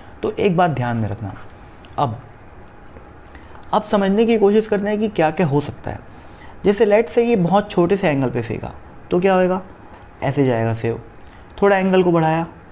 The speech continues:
ऐसे जाएगा। किसी एक particular minimum angle पे वो सेव क्या करेगा, यहाँ पर ऐसे करके हिट कर जाएगा, ठीक है। तो उसकी अपन calculation करेंगे। फिर क्या होएगा, और बढ़ाते हैं angle को, तो ऐसे जाएगा, थोड़ा और बढ़ाए,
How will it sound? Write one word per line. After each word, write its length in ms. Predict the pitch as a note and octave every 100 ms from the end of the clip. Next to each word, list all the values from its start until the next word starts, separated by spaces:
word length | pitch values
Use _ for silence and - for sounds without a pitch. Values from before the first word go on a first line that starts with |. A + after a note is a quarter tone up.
| -
ऐसे 280 | - A#2+ C3
जाएगा। 300 | B2 A#2 - - - - - - -
किसी 240 | G#3+ A3
एक 280 | A3+ A3+ -
particular 440 | G3+ F#3 F#3+ G#3
minimum 360 | G3+ F3 F3+ F3+
angle 320 | D3+ C#3 C3
पे 240 | B2+ C#3+ E3
वो 160 | D#3
सेव 280 | D3+ C3 C#3+
क्या 180 | C#3 A#2+
करेगा, 320 | B2 A#2+ D3
यहाँ 260 | C#3+ A2+ A#2
पर 140 | C#3+
ऐसे 220 | - A2+
करके 220 | A2 B2
हिट 240 | F#3 - G#2+
कर 140 | G#2
जाएगा, 300 | G2 G2+ - - - - - -
ठीक 140 | G3
है। 140 | B3 - - - - -
तो 100 | -
उसकी 240 | G3 F#3+ G#3
अपन 220 | F#3+ F#3
calculation 540 | E3 D3 C#3+ C#3+ G#3+
करेंगे। 400 | F#3+ C3 A#2 G2+ G2+ - - - - - - -
फिर 160 | A3+
क्या 120 | A3
होएगा, 200 | G#3+ A3
और 320 | G#3+ - E3+ D#3+
बढ़ाते 380 | C3 A#2 A2
हैं 100 | A2
angle 160 | G#2+ G#2+
को, 160 | - - - - - - -
तो 180 | G#2+ - - -
ऐसे 280 | B2 C3
जाएगा, 340 | C3 B2 A#2+ B2 - - - - -
थोड़ा 140 | G#3 G3+
और 200 | G3 F3+
बढ़ाए, 340 | F3+ F3+ F#3